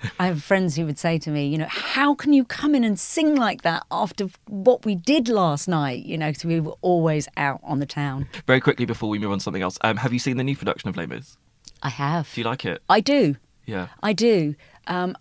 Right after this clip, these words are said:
Speaker 1: I, I didn't think I would. Uh, uh, not that I didn't think I would. I, I was fiercely, uh, protective
Speaker 2: Hmm.
Speaker 1: of that original
Speaker 2: Yeah.
Speaker 1: production. Um, but I think it's a beautiful, it's, it's beautiful. And, and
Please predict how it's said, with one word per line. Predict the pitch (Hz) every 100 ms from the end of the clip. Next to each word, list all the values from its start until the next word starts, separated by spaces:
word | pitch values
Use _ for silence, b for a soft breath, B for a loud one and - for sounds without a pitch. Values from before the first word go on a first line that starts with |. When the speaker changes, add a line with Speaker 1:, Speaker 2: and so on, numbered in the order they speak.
| -
Speaker 1:
I, | 175 185 185 -
I | 185
didn't | 160 247 254
think | 240
I | 240
would. | 220 170 214 - -
Uh, | 139 -
uh, | 202 202
not | 226 254 -
that | 175
I | 180
didn't | 180 156
think | - 143
I | 139
would. | 139 135 131 -
I, | - 156 160 - _ _ _
I | 175
was | 170
fiercely, | - - - 247 233 175 - 151 135 123 127 - -
uh, | 143 143 139
protective | - - 175 - - 127 120
Speaker 2:
Hmm. | 113 90
Speaker 1:
of | 156 -
that | 147 -
original | 147 135 160 147
Speaker 2:
Yeah. |
Speaker 1:
production. | 151 151 - 143 113 B B B B B B -
Um, | 165 165 165 - _
but | - 175
I | 175
think | - 185 165
it's | - 180
a |
beautiful, | 143 185 185 170 - - 131 - _ _ _ _ _ _ _ _ _
it's, | 117 -
it's | 165 143
beautiful. | - 180 165 - 131 -
And, | 160 -
and | 180 185